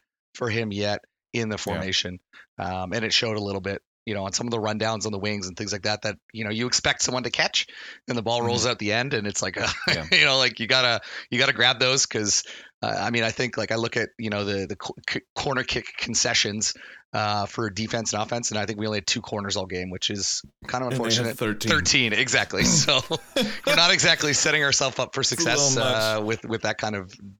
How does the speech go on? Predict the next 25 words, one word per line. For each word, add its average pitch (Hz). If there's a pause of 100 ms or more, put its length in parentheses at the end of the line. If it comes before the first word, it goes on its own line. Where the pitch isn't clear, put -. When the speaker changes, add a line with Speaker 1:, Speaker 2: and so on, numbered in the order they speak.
(200)
Speaker 1:
you 110
know, 101
differential. 101 (200)
Speaker 2:
Yeah. 87 (180)
As, 123
as 131
far, 160
as 143
far 151
as 151
Tabla, 127
for 135
someone 151
that 139
you, 123
who's 117
very 120
much 113
obviously 107
known, 98
you 95
know, 87
for 98
their 85
pace, -